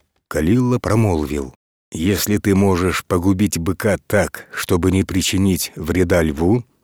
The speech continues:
нашему повелителю, то берись за дело, ибо этот бык нанёс ущерб и тебе, и мне, и всему львиному воинству, оттеснив от царя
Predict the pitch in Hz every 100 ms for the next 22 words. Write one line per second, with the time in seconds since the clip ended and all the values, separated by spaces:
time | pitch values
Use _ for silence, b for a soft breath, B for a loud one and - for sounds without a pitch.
0 | _ - 208 220 107 104 101 98 101 104
1 | - 98 101 90 _ _ - 98 123 143
2 | 120 71 85 78 78 69 65 - _ 87
3 | 82 98 101 85 85 73 73 98 117 -
4 | - 90 95 87 - 87 78 - 117 -
5 | - 98 127 104 110 98 92 82 80 104
6 | 135 - 233 - 82 120 131 90 117 117
7 | 107 110 98 107 80 73 - 76 69 -
8 | _ - - 123 - 156 - - - -
9 | 80 82 131